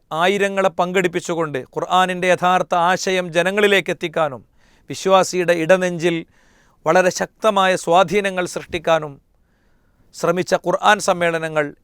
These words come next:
ഏറെ ഫലപ്രദമായിരുന്നു. പ്രൊഫഷണലുകൾ ഈ സമൂഹത്തിലെ നിർണായകമായ പങ്ക് വഹിക്കുന്നവരാണ്. അവരുടെ തൊഴിലിടങ്ങളിലെ ബാധ്യതയും സമൂഹത്തോടുള്ള കടപ്പാടും അവരെ ബോധ്യപ്പെടുത്തുന്ന പ്രൊഫഷണലുകളുടെ കോൺഫറൻസ്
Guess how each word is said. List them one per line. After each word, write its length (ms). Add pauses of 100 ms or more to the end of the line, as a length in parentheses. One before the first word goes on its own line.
ഏറെ 220
ഫലപ്രദമായിരുന്നു. 1000 (680)
പ്രൊഫഷണലുകൾ 760
ഈ 60
സമൂഹത്തിലെ 680 (120)
നിർണായകമായ 800
പങ്ക് 320
വഹിക്കുന്നവരാണ്. 760 (460)
അവരുടെ 260
തൊഴിലിടങ്ങളിലെ 720
ബാധ്യതയും 580 (320)
സമൂഹത്തോടുള്ള 720
കടപ്പാടും 720
അവരെ 220
ബോധ്യപ്പെടുത്തുന്ന 760 (160)
പ്രൊഫഷണലുകളുടെ 880
കോൺഫറൻസ് 640